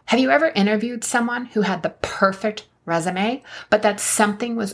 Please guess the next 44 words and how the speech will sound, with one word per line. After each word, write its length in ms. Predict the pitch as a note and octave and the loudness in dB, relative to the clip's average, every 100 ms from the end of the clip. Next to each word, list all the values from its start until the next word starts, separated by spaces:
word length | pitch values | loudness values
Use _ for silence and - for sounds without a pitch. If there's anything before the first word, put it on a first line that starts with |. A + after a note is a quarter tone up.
| - | -4
off 300 | E3 E3 G3 | 0 0 0
and 100 | F3 | -6
you 80 | E3 | -6
couldn't 300 | - F#3 G3 | -6 -4 -6
quite 300 | - F3 - | -6 -6 -6
put 180 | E3+ - | -8 -8
your 80 | |
finger 320 | - D3 D3+ F#3 | -8 -8 -6 -4
on 180 | G#3+ | -2
it? 140 | A#3+ A#3+ _ _ _ _ _ - - - | -4 -8 _ _ _ _ _ -16 -6 0
I'm 120 | A3+ | 4
guessing 260 | B3 B3+ | 4 4
that 100 | A3 | 2
the 60 | G3 | 2
person 460 | - G3 G3 F#3+ E3+ | 2 0 2 0 -4
was 140 | E3 | -8
running 420 | D#3 D#3+ F3 F3+ | -4 2 2 2
from 140 | F#3 E3 | -2 -2
a 60 | |
job 320 | D#3 D3 D3 | 2 4 2
versus 360 | D3 D3+ D3+ D#3 | 2 0 0 -4
putting 340 | - G3 G3 | 0 2 2
their 160 | F3+ D#3 | 4 2
intention 600 | C#3+ - - E3+ E3 D3+ | 0 -4 -2 -2 0 -2
on 160 | D3 C#3+ | -2 -2
creating 600 | - - D#3+ D#3+ E3+ E3+ | -2 0 0 0 -4 -4
the 80 | C#3+ | -4
new 380 | D3 D#3 F3 G#3 | -2 2 4 4
reality 560 | G#3+ F#3 E3 D#3 D3+ | 4 4 2 2 0
of 140 | C#3 C#3 | -2 -2
what 180 | C#3 | -2
they 120 | D3 C3 | -2 -4
wanted. 340 | A#2+ - - - | -4 -4 -4 0
This 180 | B3 | 2
is 140 | B3+ A3+ | 2 2
where 180 | G#3+ F3+ | 2 2
I 60 | |
remind 580 | E3 D#3+ E3 F#3 F#3 F#3+ | 0 -4 2 2 2 -2
you 80 | F3 | -2
that 160 | E3 | -4
you 120 | F3+ D#3+ | -4 -10
can't 520 | - - G#3+ A3+ - | -6 -2 0 0 -4
create 420 | - A3+ G3+ - | -2 0 0 -2
sustainable 1300 | F#3+ - - - - G3 F3+ F#3 F#3+ G#3+ A3+ A#3+ | -8 -2 2 2 2 0 0 0 0 2 2 -2